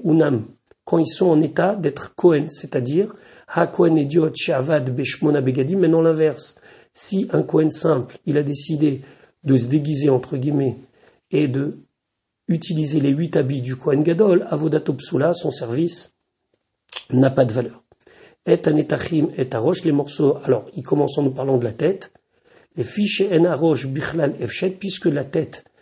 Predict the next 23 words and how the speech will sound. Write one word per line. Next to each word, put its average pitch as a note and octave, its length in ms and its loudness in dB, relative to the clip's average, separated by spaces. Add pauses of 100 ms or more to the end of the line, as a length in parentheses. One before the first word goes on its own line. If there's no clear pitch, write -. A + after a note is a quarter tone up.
(200)
n'a C3 120 -2
pas E3+ 160 2
été - 540 -2
dépecée, C3+ 760 -2 (300)
on C3+ 120 -2
n'enlevait C3 320 2
pas C3 380 -2 (240)
la A2+ 140 0
peau. E3+ 400 0 (540)
Chez - 200 -6
Gvar D3 400 0
Utaz C#3 340 2
Bishrita, C#3+ 680 -6
elle C#3 100 0
avait C3 160 0
déjà D3 240 0
été C3+ 180 -4
coupée C3+ 420 -2 (280)
au D#3 40 -6
moment B2+ 220 2
de A#2 60 -2
la A#2 80 -10
Shrita. - 440 -6